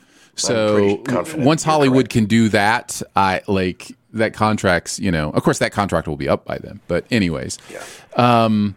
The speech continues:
Speaker 1: so there you go. Uh, there's some, some of the positive stuff. Uh, I guess I can dive into the things that, that give me pause with this movie. Um, there's a lot in this movie I didn't like. Uh, I,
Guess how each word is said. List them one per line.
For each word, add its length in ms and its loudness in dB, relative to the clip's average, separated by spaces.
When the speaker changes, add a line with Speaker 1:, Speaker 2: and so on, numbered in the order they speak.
Speaker 1:
so 180 0
there 200 4
you 160 4
go. 400 4
Uh, 680 2
there's 260 2
some, 300 -2
some 180 -2
of 40 2
the 80 4
positive 500 2
stuff. 560 0
Uh, 260 4
I 100 2
guess 180 0
I 40 -2
can 120 0
dive 240 2
into 640 2
the 160 -6
things 300 0
that, 280 2
that 380 2
give 240 0
me 460 4
pause 600 0
with 220 0
this 240 0
movie. 480 0
Um, 600 2
there's 180 0
a 60 2
lot 260 2
in 80 0
this 180 0
movie 240 2
I 60 2
didn't 220 -2
like. 320 -10
Uh, 460 4
I, 680 2